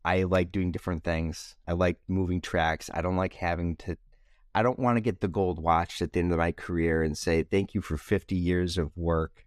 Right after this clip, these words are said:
Like, no, no, I, I don't wanna work in the cog, as a cog in the machine. I want,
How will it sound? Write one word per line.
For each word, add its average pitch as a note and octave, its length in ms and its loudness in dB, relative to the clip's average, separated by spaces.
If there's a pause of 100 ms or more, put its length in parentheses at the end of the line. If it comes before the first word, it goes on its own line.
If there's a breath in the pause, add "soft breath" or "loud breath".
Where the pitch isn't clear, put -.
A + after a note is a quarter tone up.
Like, F#2 240 -2 (560)
no, D3 520 2 (520)
no, G#2 220 6
I, F#2+ 260 4 (140)
I G#2 80 2
don't A2 120 4
wanna A2 200 2
work G2+ 200 0
in A#2+ 120 2
the B2 80 0
cog, F2+ 460 -2 (280)
as F#2+ 160 -4
a G2+ 60 -6
cog F#2 260 4
in F#2+ 80 0
the G2 80 2
machine. F#2+ 580 0 (140)
I E2 140 0
want, F#2+ 360 0